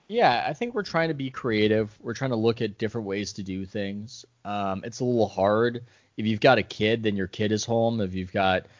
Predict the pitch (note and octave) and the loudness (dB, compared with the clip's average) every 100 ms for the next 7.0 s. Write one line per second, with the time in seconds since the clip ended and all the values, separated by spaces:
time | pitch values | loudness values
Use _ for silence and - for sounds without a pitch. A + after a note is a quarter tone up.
0 | _ - G#2+ G2+ G2+ G#2 G#2+ G2+ F2 E2+ | _ 0 2 4 4 2 2 4 4 0
1 | D#2+ F2 F2 F2 F2 - F#2+ F2+ - E3+ | -6 -4 -4 -2 -4 -4 -4 0 8 8
2 | E3+ - G2 - G2 G2 _ _ A2 G#2 | 8 2 0 0 -8 -14 _ _ -4 -2
3 | G2 G2 F#2+ F2+ - A2+ G#2+ G2+ F#2 F2 | -2 0 0 0 2 2 2 0 -4 -4
4 | G2 F#2+ G2+ F#2 F#2 - - F#2+ F2 D#3+ | -8 -8 -8 -6 -8 -8 -2 -2 4 4
5 | D3 A2 F#2+ - _ _ _ _ - - | 6 4 4 -6 _ _ _ _ -20 -20
6 | _ _ _ _ - C3 D3+ F#3 D#3+ - | _ _ _ _ 4 4 6 6 4 -2